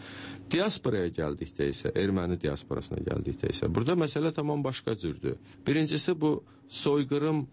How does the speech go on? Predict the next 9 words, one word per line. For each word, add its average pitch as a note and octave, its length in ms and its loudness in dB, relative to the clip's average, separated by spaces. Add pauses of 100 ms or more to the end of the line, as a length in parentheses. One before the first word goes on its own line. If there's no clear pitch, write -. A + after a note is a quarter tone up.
(220)
paradının A#2 580 0
önündə G#2+ 500 2
diasporanın A2+ 720 0
bir A#2 160 0
neçə G#2 240 0
aparıcı F#2+ 400 0
nümayəndəsi F2 720 2
durur C#2 240 0
ki, D#2 340 2